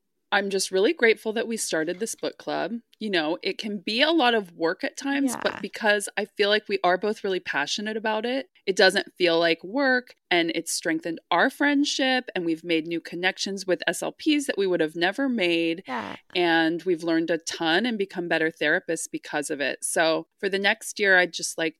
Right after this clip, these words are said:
Speaker 1: to find more ways to connect with people who are reading and listening with us. You know, we've talked about different things we might do, like maybe a virtual meeting every month or something, like, some way of forming even more bonds, more connections.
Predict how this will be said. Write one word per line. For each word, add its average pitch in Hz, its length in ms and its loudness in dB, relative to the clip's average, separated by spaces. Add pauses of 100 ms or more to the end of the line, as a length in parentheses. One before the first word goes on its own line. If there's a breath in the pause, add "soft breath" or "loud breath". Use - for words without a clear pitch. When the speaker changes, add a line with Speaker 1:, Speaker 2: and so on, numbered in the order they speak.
(160)
Speaker 1:
to 160 480 0
find 170 240 -2
more 277 180 -2
ways 247 280 0
to 247 100 -8
connect 208 380 -6
with 202 180 -8
people 190 480 -4
who 190 120 -6
are 170 100 -4
reading 165 280 -2
and 160 140 -4
listening 226 480 -4
with 254 220 -4
us. 240 560 -2 (220)
You 208 100 -6
know, 165 140 2
we've 180 200 0
talked 170 300 -4
about 151 220 0
different 156 320 -4
things 160 300 -2
we 160 80 0
might 151 320 -8
do, 226 420 2
like 160 300 0 (180)
maybe 160 300 0
a 185 80 4
virtual 220 400 -2
meeting 262 400 2
every 165 260 0
month 151 440 -2
or 160 180 0
something, 233 500 2
like, 165 160 4
some 208 260 -2
way 190 160 6
of 170 100 2
forming 170 320 -2
even 165 280 -2
more 156 220 0
bonds, 226 460 -2
more 180 120 -6
connections. 165 1000 -4